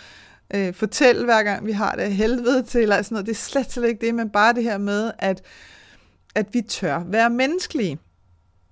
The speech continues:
At vi tør, øh, sige, "Ja, det var sgu svært." Øhm, og helt personligt, så valgte jeg selv, øh, at fortælle om min egen økonomiske nedtur på nogle af de allerførste sider i min bog,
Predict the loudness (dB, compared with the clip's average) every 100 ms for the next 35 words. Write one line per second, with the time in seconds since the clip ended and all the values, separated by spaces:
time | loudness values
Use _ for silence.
0 | _ _ _ _ -20 -4 -4 0 -2 -2
1 | 4 8 8 8 -4 _ -20 _ _ -4
2 | -2 -2 -4 -8 -10 -12 -12 -12 -10 0
3 | 2 4 2 4 6 6 2 -4 -2 -2
4 | -6 -6 -4 -6 -6 -16 _ -20 -20 -20
5 | _ -2 0 0 -2 -6 -8 -8 -8 -4
6 | 2 2 4 4 4 0 -2 -4 -2 0
7 | -2 -2 -2 2 0 0 _ _ _ -8
8 | -4 -2 -2 -2 0 2 2 2 0 0
9 | 0 0 0 0 2 2 0 -4 0 2
10 | 4 2 0 -2 -2 0 2 4 2 -2
11 | -2 -2 -2 -4 -6 -4 -6 -4 -2 0
12 | 0 0 0 0 2 2 2 -2